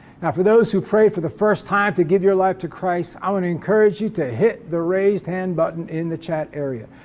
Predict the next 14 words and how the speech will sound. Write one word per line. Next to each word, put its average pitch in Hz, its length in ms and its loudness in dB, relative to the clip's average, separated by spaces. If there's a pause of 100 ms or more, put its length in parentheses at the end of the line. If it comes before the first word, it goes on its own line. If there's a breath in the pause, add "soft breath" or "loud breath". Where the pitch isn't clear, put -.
(140 loud breath)
When 180 120 2
you 202 100 4
click 220 280 2
on 196 160 -2
that, 208 200 0
a 147 60 -2
prayer 202 240 -2
team 196 260 -4
member 196 300 2
or 147 120 2
a 120 40 -10
pastoral 180 400 -4
staff 185 380 -4
member 190 300 -2